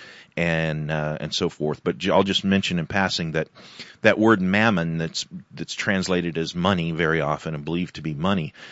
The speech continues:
is not, uh, doesn't have anything to do with money. It's, it's a Chaldean, it comes from a Chaldean word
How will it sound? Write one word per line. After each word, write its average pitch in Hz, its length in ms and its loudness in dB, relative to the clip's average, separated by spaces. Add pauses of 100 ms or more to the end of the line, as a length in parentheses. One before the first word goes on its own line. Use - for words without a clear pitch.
(120)
is 90 300 0
not, 92 500 2
uh, 78 400 -2
doesn't 95 300 0
have 90 180 -2
anything 80 300 -4
to 71 60 -12
do 131 120 4
with 101 160 2
money. 98 380 2
It's, - 300 -4
it's 85 200 -2
a 73 100 -2
Chaldean, 101 560 2
it 78 100 -6
comes 113 220 -2
from 90 160 -2
a 78 40 -2
Chaldean 95 580 0
word 80 280 2